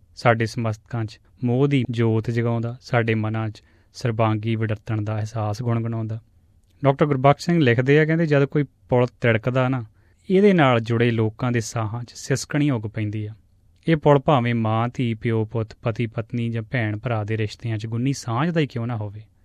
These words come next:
ਇੱਕ ਕਸੀਸ ਜੀ ਜ਼ਿੰਦਗੀ ਦੇ ਨਾਮ ਕਰ ਜਾਂਦਾ, ਜਿਹਦਾ ਦਰਦ ਹਰਦਮ ਕਸਕਦਾ ਰਹਿੰਦਾ।" ਇੱਕ ਪੁਲ ਅਬੋਲਾਂ ਦਾ ਹੁੰਦਾ, ਜਦ ਅਸੀਂ ਇੱਕ ਦੂਸਰੇ ਲਈ ਅਣਜਾਣ ਹੁੰਦੇ ਹਾਂ, ਬੋਲੀ ਨਾ ਵੀ ਸਮਝਦੇ ਹਾਂ,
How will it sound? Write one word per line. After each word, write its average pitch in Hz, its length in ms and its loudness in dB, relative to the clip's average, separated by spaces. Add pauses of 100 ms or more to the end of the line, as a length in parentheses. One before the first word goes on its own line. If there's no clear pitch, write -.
(320)
ਇੱਕ 147 160 2 (120)
ਕਸੀਸ 139 540 -2
ਜੀ 147 140 0
ਜ਼ਿੰਦਗੀ 110 380 0
ਦੇ 117 120 0
ਨਾਮ 104 300 -2
ਕਰ 107 160 -2
ਜਾਂਦਾ, 110 460 -4 (420)
ਜਿਹਦਾ 127 280 2
ਦਰਦ 110 320 -2
ਹਰਦਮ 117 440 -6 (100)
ਕਸਕਦਾ 117 420 -4
ਰਹਿੰਦਾ।" 107 300 -10 (520)
ਇੱਕ 156 180 0
ਪੁਲ 175 320 2
ਅਬੋਲਾਂ 120 420 2
ਦਾ 120 120 2
ਹੁੰਦਾ, 107 300 -6 (280)
ਜਦ 131 220 4
ਅਸੀਂ 135 340 2
ਇੱਕ 127 200 -4
ਦੂਸਰੇ 120 380 -2
ਲਈ 120 180 0 (120)
ਅਣਜਾਣ 110 400 0
ਹੁੰਦੇ 113 300 -2
ਹਾਂ, 117 120 -4 (500)
ਬੋਲੀ 120 400 2
ਨਾ 110 260 2
ਵੀ 120 120 2
ਸਮਝਦੇ 123 480 -2
ਹਾਂ, 117 120 -6